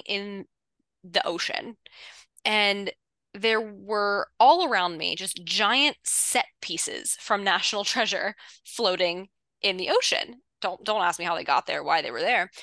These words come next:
And then I, like, end up diving underwater, and one of the set pieces is, like, a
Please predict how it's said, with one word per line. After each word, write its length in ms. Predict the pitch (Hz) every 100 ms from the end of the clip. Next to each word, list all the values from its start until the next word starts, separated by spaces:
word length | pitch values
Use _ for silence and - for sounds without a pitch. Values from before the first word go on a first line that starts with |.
| - -
And 160 | 240
then 80 | 277 -
I, 80 |
like, 260 | 262 262 -
end 160 | 254 269
up 120 | 254 _ _ _ _ _ _ -
diving 400 | 202 208 214 240
underwater, 800 | 226 214 202 160 185 254 190 196 - _ _ _ -
and 240 | 240 247
one 160 | 233 269
of 140 | 294
the 80 | 233
set 340 | - 254 254 -
pieces 500 | 226 214 208 196 180
is, 220 | 202 190
like, 160 | 185
a 160 | 160